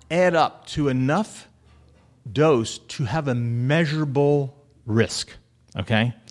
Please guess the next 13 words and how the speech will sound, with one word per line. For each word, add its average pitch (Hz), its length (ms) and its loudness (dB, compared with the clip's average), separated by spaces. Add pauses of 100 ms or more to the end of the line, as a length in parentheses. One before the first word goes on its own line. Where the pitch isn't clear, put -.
(400)
So 139 240 0
basically, 202 540 0
the 139 120 2
risk 180 360 -2
that's 165 260 -6
reported 147 420 -8
for - 120 -16
these 123 240 -8
things 113 520 -8
is 117 120 -8
a 120 60 -6
theoretical 113 840 -6
risk. - 420 -10